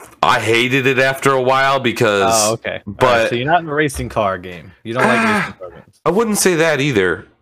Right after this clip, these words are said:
Speaker 1: I just, they're kinda boring.
Speaker 2: Yeah.
Speaker 1: And
Speaker 2: Okay.
Speaker 1: I just don't, I don't know. Dude, I, like, if I didn't have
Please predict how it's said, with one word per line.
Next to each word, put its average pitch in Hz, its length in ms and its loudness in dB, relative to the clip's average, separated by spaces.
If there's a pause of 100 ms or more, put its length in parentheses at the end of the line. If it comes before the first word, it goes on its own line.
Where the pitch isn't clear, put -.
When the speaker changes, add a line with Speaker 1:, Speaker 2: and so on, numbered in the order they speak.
Speaker 1:
I 117 120 4
just, 131 360 -2 (760)
they're 135 140 2
kinda 165 320 0
boring. 180 640 0 (600)
Speaker 2:
Yeah. 123 280 -4 (560)
Speaker 1:
And 110 340 2
Speaker 2:
Okay. - 80 -4
Speaker 1:
I 120 140 2
just 131 240 -4
don't, 123 500 0 (240)
I 120 80 2
don't 147 180 0
know. 147 240 0
Dude, 123 180 0
I, 135 280 0
like, 113 320 -2 (500)
if 107 140 0
I 113 120 2
didn't 127 200 0
have 113 500 0